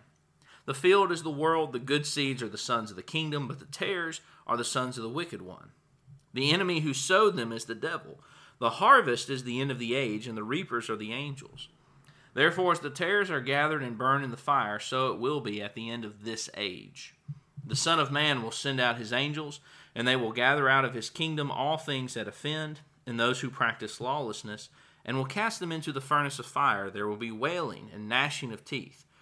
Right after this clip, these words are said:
Then the righteous will shine forth as the sun in the kingdom of their Father. He who has ears to hear,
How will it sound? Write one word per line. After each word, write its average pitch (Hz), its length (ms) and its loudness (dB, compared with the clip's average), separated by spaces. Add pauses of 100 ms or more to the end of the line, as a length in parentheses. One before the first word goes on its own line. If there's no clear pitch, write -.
(420)
Then 175 240 4
the 185 80 4
righteous 151 520 4
will 110 120 -8
shine 156 460 2
forth 135 340 -2
as 110 160 -4
the 107 60 -10
sun 147 340 0
in 120 80 -4
the 110 60 -8
kingdom 143 360 -6
of 113 100 -8
their 107 140 -6
Father. - 480 -4 (480)
He 190 160 0
who 185 140 -4
has 143 280 -2
ears 160 360 -4
to 123 80 -8
hear, 123 500 -6